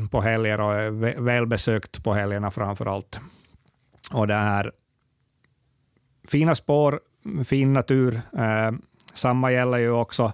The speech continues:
Bäckbyspåret, eh, som, som är också varierande långt beroende på var man startar och, och man har möjlighet att starta vid Överesse skola till exempel eller, eller nå-,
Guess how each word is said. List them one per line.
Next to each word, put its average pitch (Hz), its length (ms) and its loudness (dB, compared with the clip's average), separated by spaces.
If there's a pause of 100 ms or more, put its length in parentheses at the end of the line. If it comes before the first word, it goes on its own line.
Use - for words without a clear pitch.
(1040)
Bäckbyspåret, 147 960 0 (100)
eh, 120 420 0
som, 123 340 0
som 127 220 0
är 120 100 0
också 123 280 -2
varierande 123 640 0
långt 123 800 0
beroende 120 360 0
på 123 160 2
var 117 180 2
man 113 180 2
startar 117 540 -2
och, 110 240 -4 (160)
och 107 80 -8 (300)
man 117 220 -2
har 110 120 0
möjlighet 110 360 0
att 95 100 -6
starta - 480 -4
vid 107 120 2
Överesse 110 500 -2
skola 110 380 -2
till 107 160 -2
exempel 107 540 -2
eller, 104 400 -4
eller 110 200 -2
nå-, 107 200 -2